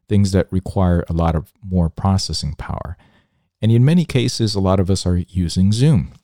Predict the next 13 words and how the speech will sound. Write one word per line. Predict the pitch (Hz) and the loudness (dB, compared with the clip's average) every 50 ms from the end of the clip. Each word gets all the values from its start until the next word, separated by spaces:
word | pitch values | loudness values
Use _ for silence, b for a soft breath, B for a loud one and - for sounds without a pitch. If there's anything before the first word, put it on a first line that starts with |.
| - 82 | -6 0
Zoom | 87 117 131 151 170 180 170 151 - _ _ _ _ | 2 4 4 6 4 4 2 0 -6 _ _ _ _
is | 110 104 98 95 95 95 95 92 85 - - - - _ - | 2 4 4 6 6 6 4 2 0 -2 -6 -12 -14 _ -6
a | 101 98 90 85 - _ | -4 -2 -2 -2 -4 _
pretty | - 170 180 190 | -2 0 0 2
good | 160 131 123 - | 2 0 -2 0
program. | - 123 107 98 90 95 95 90 87 85 85 | 2 2 2 2 4 4 4 4 4 4 2
There | - 92 90 | 2 0 0
have | 85 85 85 | 2 2 2
been | 98 95 107 | 2 4 4
a | 110 | 4
lot | 110 107 104 | 4 4 2
of | 98 - | 2 0
security | - 92 - - 95 90 | -2 -4 -2 -2 -2 -2